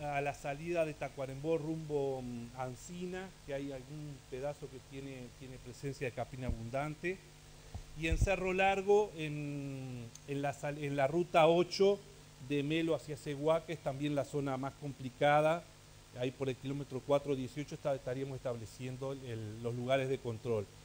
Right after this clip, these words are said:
En esos lugares de control, el ministerio va a hacer los controles y vamos a tratar de alguna manera, eh, estar pasando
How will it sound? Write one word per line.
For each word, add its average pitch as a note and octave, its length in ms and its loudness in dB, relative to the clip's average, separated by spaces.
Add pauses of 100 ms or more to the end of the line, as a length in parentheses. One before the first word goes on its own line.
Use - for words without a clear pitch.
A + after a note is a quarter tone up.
(260)
En C3+ 160 0
esos F#3+ 240 2
lugares E3 300 2
de D3+ 80 0
control, F3 520 4 (440)
el C3 120 -4
ministerio D3 420 0
va D3+ 40 6
a - 20 4
hacer F#3+ 220 6
los G3+ 140 8
controles G3+ 760 6 (460)
y C3 60 -8
vamos D#3+ 220 0
a D3+ 40 -2
tratar D3 300 -2
de C#3 80 -2
alguna D#3+ 320 -2
manera, E3+ 440 0 (120)
eh, B2+ 440 0 (800)
estar E3 340 4
pasando C#3+ 500 2